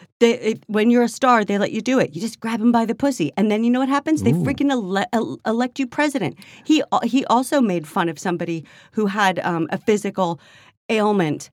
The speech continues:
Speaker 1: He made fun of that person. What happened? They elected him president. It,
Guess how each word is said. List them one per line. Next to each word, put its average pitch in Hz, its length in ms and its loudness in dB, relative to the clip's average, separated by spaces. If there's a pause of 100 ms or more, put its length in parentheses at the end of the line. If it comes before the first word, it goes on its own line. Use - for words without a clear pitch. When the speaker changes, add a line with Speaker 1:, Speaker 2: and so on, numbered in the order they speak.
(360)
Speaker 1:
He 240 160 4
made 214 240 4
fun 233 160 2
of 214 80 -2
that 247 220 0
person. 165 440 -6
What 185 180 -2
happened? 262 440 -2
They 208 160 0
elected 180 440 -4
him 254 180 2
president. 226 580 -2 (1040)
It, 240 180 2